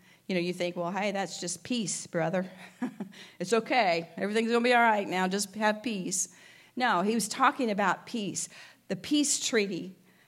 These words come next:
that, that Jesus was. He was our peace treaty. He had taken his blood up.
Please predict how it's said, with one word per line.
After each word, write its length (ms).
that, 460
that 200
Jesus 520
was. 240
He 100
was 300
our 100
peace 340
treaty. 500
He 160
had 220
taken 400
his 240
blood 400
up. 320